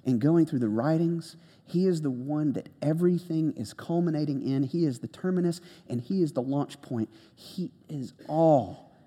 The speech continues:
building up to, around, and for him. You are the Christ, the Son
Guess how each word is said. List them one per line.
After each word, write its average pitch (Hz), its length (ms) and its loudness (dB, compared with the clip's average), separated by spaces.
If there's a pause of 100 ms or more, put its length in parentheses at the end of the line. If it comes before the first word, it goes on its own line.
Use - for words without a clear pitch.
(140)
building 151 480 4
up - 260 -2
to, 135 380 0
around, 139 640 0 (360)
and 113 160 -6
for 110 600 -2 (420)
him. - 420 -8 (1300)
You 180 420 2
are 143 160 -2
the 120 80 -4
Christ, - 500 -4 (260)
the 110 80 -2
Son 160 580 0